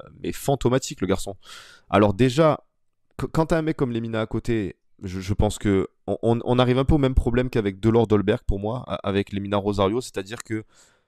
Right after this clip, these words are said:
ils sont en train de, de jouer le même football tous les deux, à un degré de, à un, un degré différent, mais, mais ils sont, ils sont très, très bas sur le terrain, ils essayent de faire la même chose, et t'as, t'as aucune créativité, en fait. N-, notre problème actuellement, il est là.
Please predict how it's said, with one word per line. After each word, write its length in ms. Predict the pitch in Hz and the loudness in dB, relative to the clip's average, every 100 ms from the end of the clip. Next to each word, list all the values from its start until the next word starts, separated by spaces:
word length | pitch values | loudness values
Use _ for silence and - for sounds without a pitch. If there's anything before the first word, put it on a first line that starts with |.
| _ _ | _ _
ils 100 | 107 | -8
sont 120 | - | 0
en 40 | 117 | 2
train 180 | - 135 | 4 4
de, 160 | 120 117 | 4 4
de 140 | 113 | 2
jouer 220 | 101 120 | 2 2
le 100 | 123 | 4
même 200 | 117 117 | 4 0
football 380 | - 107 104 120 | 0 0 0 0
tous 120 | - | 0
les 80 | 104 | -2
deux, 240 | 107 135 - | 0 -2 -2
à 80 | 101 | -4
un 60 | 98 | -2
degré 420 | 101 98 104 104 | -6 -6 -4 -4
de, 240 | 95 87 85 101 - - | -6 -10 -16 -20 -20 -18
à 220 | - 52 95 | -12 -6 -4
un, 200 | - 101 | -2 -2
un 40 | |
degré 300 | 101 101 107 | -2 0 0
différent, 440 | 101 - 113 135 | 0 2 2 4
mais, 380 | 165 110 107 101 - - - _ _ _ _ - | 4 4 4 0 -4 -20 -20 _ _ _ _ -2
mais 100 | 117 | 0
ils 80 | 113 | 2
sont, 260 | - 127 - | 2 0 0
ils 100 | 123 | -4
sont 200 | - 117 | -4 -4
très, 200 | - 131 | -2 -2
très 180 | - 123 | 0 2
bas 120 | 120 | 2
sur 140 | - | 0
le 60 | 113 | 0
terrain, 400 | 120 120 127 131 | 0 0 0 -2
ils 180 | 113 104 | -4 -6
essayent 220 | - 113 | -2 -2
de 100 | 107 | 0
faire 140 | 117 | 2
la 120 | 117 | 2
même 180 | 113 117 | 2 -2
chose, 560 | - 131 135 135 120 107 - | 0 0 0 -2 -8 -14 -6
et 300 | 95 95 - - | -2 -4 -6 -8
t'as, 120 | - - | -8 0
t'as 100 | 107 | 0
aucune 240 | 113 127 | 0 -4
créativité, 500 | 120 127 113 117 - | -2 0 0 -2 -4
en 100 | 151 | -2
fait. 220 | 117 - | -2 -4
N-, 140 | 101 101 117 | -12 -16 -2
notre 260 | 117 127 | 0 0
problème 440 | - 135 131 143 127 | -2 0 0 0 -2
actuellement, 500 | - - 110 135 156 | -6 -2 -2 -2 -2
il 140 | 120 | 0
est 40 | |
là. 200 | 135 156 | 0 -2